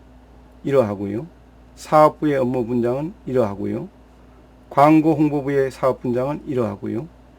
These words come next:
연구소의 홍보 분장은 이러합니다.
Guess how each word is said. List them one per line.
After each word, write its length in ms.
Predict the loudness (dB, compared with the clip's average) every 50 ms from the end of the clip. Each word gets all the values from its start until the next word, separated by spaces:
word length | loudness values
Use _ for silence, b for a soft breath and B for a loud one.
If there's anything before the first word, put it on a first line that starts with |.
| _ _ _ -6 0
연구소의 640 | 2 4 4 4 4 2 -2 -2 0 0 0 0 0
홍보 420 | 0 -2 -4 -4 -2 -2 -2 -2
분장은 460 | -2 -2 -2 -2 -2 -2 -4 -6 -8 -6
이러합니다. 500 | -4 -4 -4 -4 -4 -6 -10 -10 -14